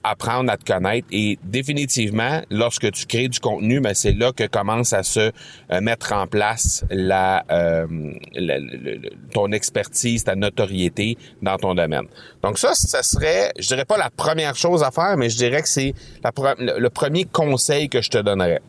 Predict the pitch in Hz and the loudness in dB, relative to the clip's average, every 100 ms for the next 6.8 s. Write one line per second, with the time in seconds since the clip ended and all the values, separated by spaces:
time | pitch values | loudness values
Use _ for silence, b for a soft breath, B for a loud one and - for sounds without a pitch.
0 | - - _ _ - _ - - - - | -16 -20 _ _ -20 _ -20 -18 -8 -4
1 | 151 180 139 - 151 170 - 117 - 123 | -2 0 0 2 4 4 2 0 2 2
2 | 113 107 92 95 98 110 131 143 160 127 | 4 2 2 2 0 0 0 0 2 2
3 | 113 147 160 120 - 117 107 110 160 139 | 2 2 2 2 2 0 2 2 2 2
4 | - 117 131 156 160 B B - 98 104 | 0 0 2 0 -2 B B 0 2 4
5 | 90 101 101 117 - 147 139 - 160 - | 4 4 2 0 0 0 0 2 2 2
6 | 110 - 123 147 135 95 135 | 0 0 -2 0 0 0 -2